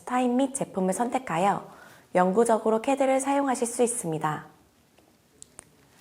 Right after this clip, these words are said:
그 다음 장점으로는 우수한 가성비입니다. 지스타 캐드는 A사 캐드 대비 굉장히 경제적입니다.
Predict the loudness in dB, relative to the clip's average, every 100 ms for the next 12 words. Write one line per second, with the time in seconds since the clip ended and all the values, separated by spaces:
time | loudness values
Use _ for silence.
0 | -20 -20 _ _ 4 6 4 2 0 0
1 | 0 2 2 2 2 2 2 0 -8 -14
2 | 0 0 4 4 2 2 0 0 2 2
3 | 2 -2 -2 -4 -10 -20 _ _ -20 -20
4 | _ _ _ -2 -2 2 -2 2 0 2
5 | 4 2 4 2 4 2 0 0 0 2
6 | 0 0 -2 0 0 -2 0 -2 0 0
7 | 0 0 -2 -2 -4 -8